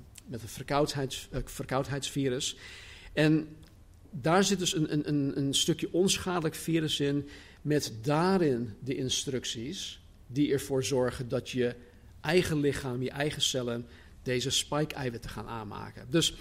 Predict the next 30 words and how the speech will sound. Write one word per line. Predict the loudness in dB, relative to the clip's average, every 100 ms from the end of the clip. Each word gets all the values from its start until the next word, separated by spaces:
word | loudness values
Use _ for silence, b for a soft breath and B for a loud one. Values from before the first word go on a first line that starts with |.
| B B B
het | -6 4
eindresultaat | 6 6 4 2 2 0 0
is | -2
hetzelfde. | -2 0 0 0 -2 -4 -6 -14 -20 -20 -20 -20 -18 -14 -2
Door | 6 6 6
de |
vaccins | 2 -2 -2 -2 -2 -2
maken, | -4 -4 -2 -4 -6 -8 -8
maakt | -4 -4 -2
je | -4
lichaam | -2 -2 -4 -4 -4 -8 B B -6
deze, | -2 -2 -2 -4 -8 -14 -20 -20 -20 -16
ehm, | -14 -12 -12 -12 -12 -10
spike-eiwitten | -8 -2 0 0 -2 -2 -2 -4
aan, | -4 -4 -8 B B
waardoor | -8 -6 -2 -2 -2
je | -4
immuunsysteem, | -6 -4 -4 -4 -6 -6 -6 -8 b b b -16
eh, | -10 -8
geactiveerd | -6 -6 -4 -2 0 0 -2
wordt. | -10 -10 -14 B B B
Alleen | 0 6 6 6
de | 4
manier | 4 4 4
waarop | 4 2 0 -2 -14 -12
je | -6
cellen | -2 2 2 2
deze | 2 0
instructies | -4 -2 -2 -2 -6
krijgt, | -6 -6 -8 -10